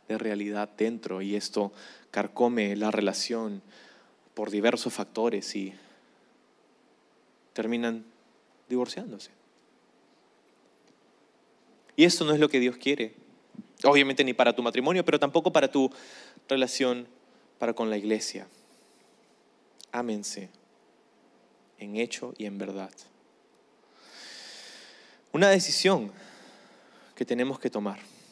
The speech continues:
Una decisión importante en medio de una cultura que cada vez es más incendiaria y cada vez es más dividida y polarizada.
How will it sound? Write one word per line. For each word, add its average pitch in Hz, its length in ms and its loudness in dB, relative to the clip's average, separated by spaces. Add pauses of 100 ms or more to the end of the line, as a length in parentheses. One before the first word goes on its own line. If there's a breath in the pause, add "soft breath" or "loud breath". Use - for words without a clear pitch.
(1500 loud breath)
Una 349 220 6
decisión 247 580 6 (140)
importante 135 960 4 (260)
en 151 160 0
medio 269 280 6
de 220 80 8
una 233 160 4
cultura 202 680 4 (1700 loud breath)
que 110 140 -6
cada 165 280 -2
vez 165 260 0
es 123 180 -10
más 185 360 -2
incendiaria 113 920 -2
y 107 100 -16
cada 170 280 -4
vez 151 200 -2
es 107 140 -10
más 165 320 -2
dividida 120 760 -4
y 117 120 -6
polarizada. 98 960 -2